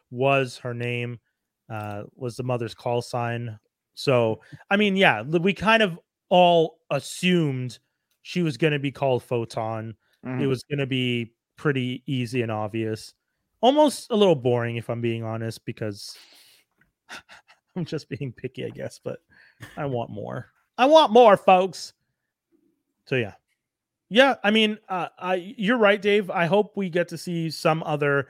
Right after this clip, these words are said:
Speaker 1: 'cause y-, I, I understand what you're saying, and that is fair. There's no,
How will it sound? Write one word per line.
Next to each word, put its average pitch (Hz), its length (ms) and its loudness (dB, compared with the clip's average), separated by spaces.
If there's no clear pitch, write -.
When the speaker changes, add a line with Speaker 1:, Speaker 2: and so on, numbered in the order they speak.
Speaker 1:
'cause 226 160 2
y-, 254 120 -6
I, 220 120 -8
I 247 120 4
understand 269 340 2
what 185 80 -2
you're 151 80 -2
saying, 120 340 -4
and 151 100 0
that 185 100 2
is 170 140 -4
fair. 127 380 2
There's 175 220 2
no, 220 460 0